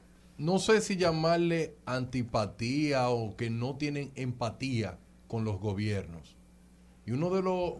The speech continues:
de las cosas que más me preocupa es que yo quisiera ver más generación Z preocupado por mi país. Pero cuando usted ve la comunicación de los gobiernos, no, no conecta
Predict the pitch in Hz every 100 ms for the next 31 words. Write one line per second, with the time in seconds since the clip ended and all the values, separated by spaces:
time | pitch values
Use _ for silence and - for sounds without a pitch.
0 | - 131 147 135 165 160 147 147 151 151
1 | 156 160 139 123 127 120 123 139 147 156
2 | 147 131 113 107 - - - - - 120
3 | 156 165 180 180 156 147 170 143 - 110
4 | 82 92 - - - - 113 120 127 110
5 | 127 131 120 101 92 - - - - -
6 | - 120 120 110 120 123 123 143 170 117
7 | - - - - - 123 127 131 131 131
8 | 131 135 135 131 127 131 135 147 160 180
9 | 185 185 143 147 139 151 143 139 135 131
10 | 120 - 131 147 170 170 - - 110 139
11 | 143 120 135 123 117 104 101 95 - -
12 | - 131 156 - - - - 143 151 196
13 | - 196 165 147 170 127 - 98